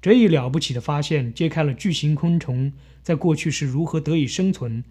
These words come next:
而不需要空气中更高的含氧量的谜题。至于他们的工作成果对于进化论意味着什么，Westerneit 博士和他的同事们这样说道：昆虫体内头部和胸腔活跃的气管呼吸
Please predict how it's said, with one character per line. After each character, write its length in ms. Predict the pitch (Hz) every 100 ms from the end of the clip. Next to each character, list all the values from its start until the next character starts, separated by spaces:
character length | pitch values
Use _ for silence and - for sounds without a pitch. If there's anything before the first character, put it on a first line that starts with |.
| - -
而 120 | - 143
不 140 | 175
需 160 | - 180
要 100 | 151
空 220 | - 190
气 100 | 165
中 240 | 160 170
更 200 | 160 180
高 160 | 175 175
的 60 | -
含 200 | 131 175
氧 160 | 104
量 240 | 127 165 135
的 80 |
谜 220 | 110 113 127
题。 360 | - 107 117 - - - - - - - - - - - -
至 120 | 226
于 60 |
他 140 | 220 254
们 80 | 214
的 40 |
工 160 | 233 240
作 120 | 190
成 260 | - 170
果 220 | 190 123 120
对 180 | 175
于 80 | 180
进 220 | 170 220
化 180 | 180 202
论 380 | 214 196 117 117 -
意 120 | 147
味 120 | 135
着 80 | 113
什 180 | 104 98
么， 260 | 101 113 - - - -
Westerneit 680 | 139 156 - 160 175 156 110
博 200 | - 117
士 340 | 120 143 117 -
和 140 | -
他 120 | 127 147
的 80 |
同 220 | 135 123 127
事 140 | 147
们 120 | 123
这 120 | 143
样 160 | 143 110
说 180 | - 113
道： 300 | 104 95 - - - - - - - - - -
昆 220 | - 302
虫 180 | 214 226
体 160 | - 147
内 140 | 160
头 240 | - 135
部 240 | 165 202 143
和 120 | 160
胸 220 | - 220
腔 240 | 208 208 202
活 220 | 135 151
跃 140 | 190
的 80 | 151
气 220 | - 220
管 180 | 135 101
呼 160 | - 165
吸 340 | - 180